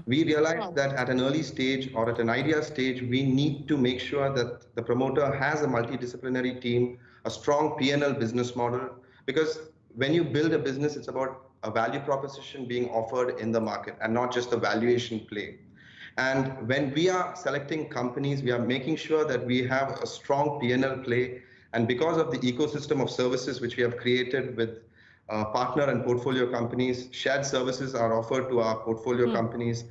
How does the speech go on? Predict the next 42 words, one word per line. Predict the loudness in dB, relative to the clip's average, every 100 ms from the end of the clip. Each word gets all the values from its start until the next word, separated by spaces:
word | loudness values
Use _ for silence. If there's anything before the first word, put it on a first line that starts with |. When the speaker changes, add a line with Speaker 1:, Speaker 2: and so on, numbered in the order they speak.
| -18 -10
Speaker 1:
We | -2
can | 2
bring | 2 2
down | 4 2 0
cost | 0 0 0 -4 -4
and | 0
at | 0
the | -2
same | 0 0 2
time | 0 0 -2
build | 0 0
a | 0
strong | -2 0 2
Speaker 2:
Okay. | 2 2
Speaker 1:
base | 0 -2
to | -10 -6
build | -4 -2
an | -2
accelerated | -2 0 2 2 2
Speaker 2:
Sure. | -4
Speaker 1:
startup. | -10 -10 -10 -18 -10 0
Speaker 2:
Okay, | 0 2 0
you | 2
know, | 2
one | 2
final | 2 2 2 0
question, | 2 2 2 0 2
and | 2 0
quickly | 0 2
if | 2
you | 2
could | 2
answer | 2 2 2
this. | 2 2
The | 2
union | 4 4 4
budget | 4 2 2
is | 0 2
right | 2 2
around | 2 2 2
the | 2
corner. | 2 2 2